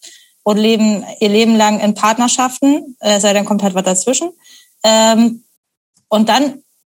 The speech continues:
lassen die die losfliegen. Und der einzige Grund, warum die zurückkommen, ist der Partner.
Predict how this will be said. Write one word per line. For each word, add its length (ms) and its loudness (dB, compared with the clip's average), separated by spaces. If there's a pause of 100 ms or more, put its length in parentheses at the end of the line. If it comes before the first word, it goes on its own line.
(100)
lassen 320 2
die 60 2
die 100 2
losfliegen. 540 0
Und 120 0
der 120 2
einzige 340 2
Grund, 160 0
warum 240 0
die 100 0
zurückkommen, 1000 0
ist 200 -2
der 80 0
Partner. 640 -2